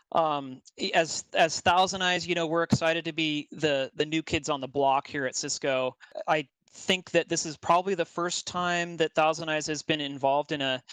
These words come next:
um, DevNet like this. So, um, because of that, I'm gonna, I am gonna walk through, you know, some practical stuff on how to use Thousand Eyes, and, and you can kinda do some of this stuff,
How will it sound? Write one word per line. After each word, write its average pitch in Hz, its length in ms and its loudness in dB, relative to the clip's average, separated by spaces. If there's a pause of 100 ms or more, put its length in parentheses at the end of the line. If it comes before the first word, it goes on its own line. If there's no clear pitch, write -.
(340)
um, 127 480 0 (440)
DevNet 165 400 2 (180)
like 151 400 0
this. 175 260 2
So, 156 580 0
um, 143 400 -2
because 240 280 0
of 220 80 -2
that, 175 140 4
I'm 180 120 -2
gonna, 190 160 -2 (120)
I 180 120 4
am 196 140 2
gonna 180 160 -2
walk 147 320 2
through, 139 520 -4 (420)
you 156 100 0
know, 135 160 0
some 147 260 -6
practical 139 460 -2
stuff 131 320 -2
on 127 120 -2
how 143 160 2
to 127 80 0
use 135 440 -6
Thousand 127 400 -2
Eyes, 120 300 -6
and, 127 260 -8
and 139 160 -2
you 151 140 -4
can 139 320 -6 (440)
kinda 185 220 0
do 160 220 -2
some 185 200 -4
of 160 80 0
this 160 160 0
stuff, - 540 -2